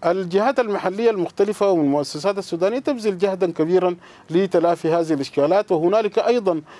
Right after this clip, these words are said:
في الإطار الشعبي والمحلي هنالك جهود، ولكن الإمكانيات المتوفرة قد لا تساعد المؤسسات ال-، الحالية التي تتحكم في مفاصل السلطة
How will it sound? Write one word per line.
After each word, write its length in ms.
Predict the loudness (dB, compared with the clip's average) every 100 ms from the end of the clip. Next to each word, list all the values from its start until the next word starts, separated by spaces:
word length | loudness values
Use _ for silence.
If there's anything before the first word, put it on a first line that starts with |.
| -14
في 140 | -2 0
الإطار 420 | 0 0 2 2
الشعبي 420 | 0 0 2 4
والمحلي 560 | 2 0 -4 -4 -2 -2
هنالك 420 | 0 0 0 -2
جهود، 400 | -2 -4 -4 -10 _ -20 -18 -2
ولكن 380 | 0 2 2 2
الإمكانيات 640 | 2 2 2 2 2 2
المتوفرة 640 | 0 0 2 0 0 0 2
قد 240 | 0 0
لا 280 | 2 2 0 -8 -12 -4
تساعد 500 | 0 2 2 0 -4 _ -20 -8
المؤسسات 1120 | 0 2 4 2 0 0 0 0 0 0 0 0
ال-، 220 | 0 -2
الحالية 720 | -4 -4 0 2 4 2 0 -8 -8 0
التي 500 | 2 2 4 2 2 _ -10
تتحكم 520 | -4 -2 -2 -2 -2
في 100 | 0
مفاصل 460 | 0 2 0 0
السلطة 440 | -2 0 -2 0